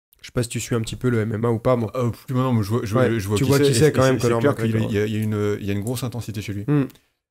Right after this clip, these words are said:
Speaker 2: Euh, par contre, ce que je trouve, euh, euh, qu'on perçoit, je sais pas s'il l'a ou quoi, mais on,
Speaker 1: Hmm.
Speaker 2: qu'on perçoit pas chez lui et que, qu'il y a chez, chez Bruce Lee, c'est que, euh, à la fois, il peut être vraiment sauvage et à la fois, euh, c'était un gars vraiment intelligent, quoi.
Speaker 1: Hmm.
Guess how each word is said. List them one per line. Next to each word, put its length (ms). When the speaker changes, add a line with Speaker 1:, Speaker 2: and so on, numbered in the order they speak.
Speaker 2:
Euh, 200
par 180
contre, 160
ce 40
que 100
je 60
trouve, 200
euh, 520
euh, 240
qu'on 140
perçoit, 420
je 400
sais 80
pas 100
s'il 200
l'a 120
ou 80
quoi, 200
mais 80
on, 60
Speaker 1:
Hmm. 40
Speaker 2:
qu'on 80
perçoit 320
pas 100
chez 160
lui 200
et 100
que, 880
qu'il 100
y 20
a 20
chez, 320
chez 140
Bruce 320
Lee, 140
c'est 140
que, 100
euh, 400
à 80
la 80
fois, 260
il 80
peut 240
être 140
vraiment 300
sauvage 440
et 100
à 40
la 120
fois, 280
euh, 60
c'était 260
un 100
gars 180
vraiment 420
intelligent, 400
quoi. 200
Speaker 1:
Hmm. 260